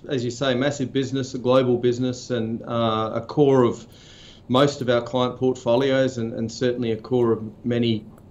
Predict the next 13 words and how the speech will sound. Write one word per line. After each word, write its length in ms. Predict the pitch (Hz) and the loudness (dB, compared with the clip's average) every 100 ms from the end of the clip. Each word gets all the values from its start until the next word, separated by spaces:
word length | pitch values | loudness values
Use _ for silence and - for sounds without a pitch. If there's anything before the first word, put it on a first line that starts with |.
| - - | -20 -4
portfolios 600 | 127 120 117 117 110 107 | -4 0 0 2 2 2
around 280 | 110 110 107 | 0 0 -2
Australia. 680 | 104 - 113 123 110 98 - | -4 0 2 4 2 -2 -6
Um, 580 | 117 113 117 113 123 - - - - - - 165 | -4 0 2 0 -4 -8 -20 -20 -20 -20 -14 2
Rio's 420 | 196 214 156 127 | 4 6 4 4
a, 200 | 127 127 | 2 2
an 140 | 131 131 | 0 0
excellent 460 | 147 - 127 117 | 0 -2 -4 -2
business. 440 | 131 120 127 120 - | -2 -2 -2 -4 -2
They've 340 | 123 117 - - - - - - - - - | -2 -2 -4 -14 -20 -20 -20 -20 -20 -20 0
benefited 520 | 147 143 135 131 120 104 | 4 4 2 -4 -4 0
very, 220 | 127 120 | 2 2
very 400 | 107 110 110 | 0 0 -2